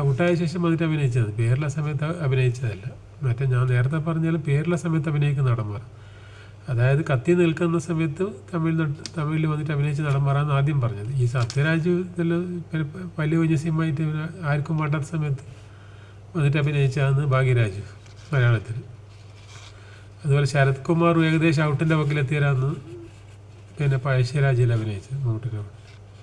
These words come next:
പിന്നെ പ്രഭു അങ്ങനെ തന്നെ. പ്രഭു എല്ലാം പേരെല്ലാം പോയിന് കാലാപാനിയെല്ലാം അഭിനയിക്കുന്നു. പിന്നെന്താണ് വണക്കത്ത് കുറിയ കാതലിയ, അല്ല, ഈ, ഈ നമ്മളെ രാജസേനൻ്റെ ഒരു പടം ഉണ്ടായില്ലേ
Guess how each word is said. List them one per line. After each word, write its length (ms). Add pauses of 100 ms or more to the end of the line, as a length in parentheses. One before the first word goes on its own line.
(560)
പിന്നെ 160 (100)
പ്രഭു 300 (120)
അങ്ങനെ 220
തന്നെ. 160 (480)
പ്രഭു 280
എല്ലാം 200
പേരെല്ലാം 420
പോയിന് 300
കാലാപാനിയെല്ലാം 640
അഭിനയിക്കുന്നു. 480 (1400)
പിന്നെന്താണ് 560 (1000)
വണക്കത്ത് 460 (100)
കുറിയ 260
കാതലിയ, 360 (180)
അല്ല, 100 (840)
ഈ, 20 (920)
ഈ 20 (240)
നമ്മളെ 240 (220)
രാജസേനൻ്റെ 560
ഒരു 100
പടം 220
ഉണ്ടായില്ലേ 340